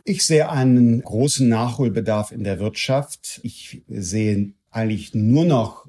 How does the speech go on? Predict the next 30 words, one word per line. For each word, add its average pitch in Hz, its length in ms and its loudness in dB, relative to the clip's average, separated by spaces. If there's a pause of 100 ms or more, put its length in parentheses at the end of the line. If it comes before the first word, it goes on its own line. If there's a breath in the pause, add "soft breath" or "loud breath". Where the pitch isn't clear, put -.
Betriebe, 113 580 -2
die 104 540 -2
die 104 140 -6
Chancen 113 500 -4
von 110 340 -2
Diversity 107 1120 -2
erkannt 110 540 -6
haben 117 260 -2
und 110 240 -6
die 110 60 -4
besondere 104 440 0
Qualifikation 107 800 -4
insbesondere 110 760 -2 (240)
auch, 107 240 -6
äh, 110 180 -4
von 104 260 -6
Frauen 104 440 -4
schätzen. 165 640 -4 (460)
Ich - 100 -8
sehe 135 160 4
es - 400 -2
an 113 460 0
uns 123 260 4
selbst - 760 -2
oder 120 240 -4
an 104 200 0
mir 120 360 4
auch 113 120 -4
als 113 220 -6
Arbeitgeber. 117 800 -2